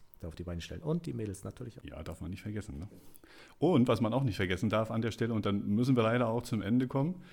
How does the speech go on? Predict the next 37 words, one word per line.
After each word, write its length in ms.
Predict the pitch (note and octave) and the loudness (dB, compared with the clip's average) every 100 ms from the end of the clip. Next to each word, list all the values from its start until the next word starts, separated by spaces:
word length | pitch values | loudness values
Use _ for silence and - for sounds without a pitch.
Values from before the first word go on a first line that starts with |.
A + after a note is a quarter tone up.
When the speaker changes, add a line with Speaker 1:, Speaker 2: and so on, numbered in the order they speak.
| - - - - | -20 -20 -20 -2
Speaker 2:
ähm, 440 | G#2+ A2+ A#2 A#2 A#2 | 2 6 8 6 4
wer 220 | G#2 A2+ | 0 2
nicht 200 | A#2 G2+ | 2 2
weiß, 340 | G#2+ C#3+ E3 - | 0 0 -2 -2
wann 120 | A#2+ | 0
das 160 | A2+ | 0
im 100 | A#2 | -2
Fernsehen 460 | G2+ C3 C3 A#2 A2+ | -2 0 0 0 0
kommt 400 | A#2 G#2+ - - - - | 0 -2 -4 -12 -18 -10
und 160 | G#2 G2 | -8 -6
an, 120 | G#2 | -4
an 100 | G2+ | -2
welchem 260 | A2 A2+ | 0 0
Tag 200 | G#2 C3+ | -2 -4
das 140 | C3+ G2 | -6 -6
ausgestrahlt 600 | A#2+ - G#2 - E2 F2+ | -6 -6 -10 -6 -4 -2
wird, 220 | A#2+ D3 - - - - | -4 -4 -14 -20 -20 -20
in 120 | - G#2 | -8 -2
den 100 | G2+ | 2
nächsten 360 | A2+ C#3 B2+ | 2 2 2
Tagen 320 | A#2 A2+ A#2+ | 2 0 2
landen 600 | A2 G2 A2+ D#3 C#3 C3 | 2 4 6 4 4 2
in 160 | A2+ A2 | 2 2
den 160 | G#2+ G#2 | 2 2
Briefkästen 800 | A2+ B2+ A#2 G2+ - G2+ G2 | 2 0 -4 -4 -2 -2 -2
der 100 | F#2 | -4
Stadt 220 | F#2+ G2+ F#2 | -4 -4 -4
Neubrandenburg 520 | F#2+ F2+ G2+ G2+ F2+ | -4 -2 -2 -2 -2
die 120 | F#2+ | -4
Olympiaplaner 800 | F2+ G2+ C3+ A#2+ A2+ G#2+ A2 A2 | -2 -2 0 -2 -2 -2 -2 -2
von 400 | - G2+ G2+ - | -4 -4 -4 -4
Björn, 720 | F#2 F#2+ A#2 A#2+ B2 - - | -2 -2 2 2 2 0 -6
äh, 140 | - F2 | -10 -10
Bromberger 540 | F#2 A2+ B2 A2+ G#2+ | -4 -2 0 -2 -2
und 200 | F2 E2+ | -2 0
mir 200 | B2+ C#3+ | 0 0
als 420 | A2+ G#2 - - | -4 -6 -10 -14